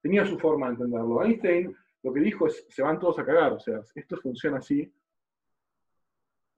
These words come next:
Y funciona así, y, y si no, y si nos, y si es antiintuitivo es porque nunca llegamos a velocidades cercanas a la de la luz.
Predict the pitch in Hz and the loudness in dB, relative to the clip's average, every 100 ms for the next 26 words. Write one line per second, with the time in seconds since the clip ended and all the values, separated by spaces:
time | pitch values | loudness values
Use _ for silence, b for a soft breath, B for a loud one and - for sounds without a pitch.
0 | _ _ _ _ _ - - 147 151 180 | _ _ _ _ _ -16 -6 -2 4 4
1 | - 208 - 110 113 117 123 135 147 202 | 4 4 4 2 -2 -4 -8 -4 -2 -2
2 | - 139 135 - - 131 147 170 190 196 | -2 -4 -4 -6 -10 -6 0 0 0 -2
3 | 151 139 202 226 131 127 151 151 - 135 | -6 -2 0 0 0 -2 0 -2 -2 -2
4 | 143 120 120 123 143 143 - 143 135 123 | -2 -2 -2 2 2 2 -2 -6 -4 -2
5 | 120 139 160 - - | 2 2 2 -2 -8